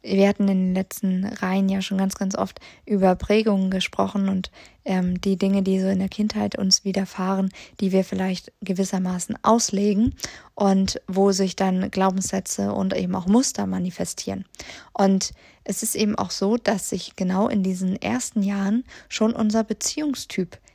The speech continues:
herauskristallisiert. Wir machen ja unterschiedliche Erfahrungen in der Kindheit mit unterschiedlichen, ähm, Resultaten, sag ich mal.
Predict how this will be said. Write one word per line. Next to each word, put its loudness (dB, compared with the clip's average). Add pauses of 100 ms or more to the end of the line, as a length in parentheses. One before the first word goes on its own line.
herauskristallisiert. -4 (440)
Wir 6 (260)
machen 4
ja 4
unterschiedliche 0
Erfahrungen 2
in 0
der 2
Kindheit -4 (1080)
mit 0
unterschiedlichen, 0 (380)
ähm, 2
Resultaten, 2
sag -6
ich -12
mal. -6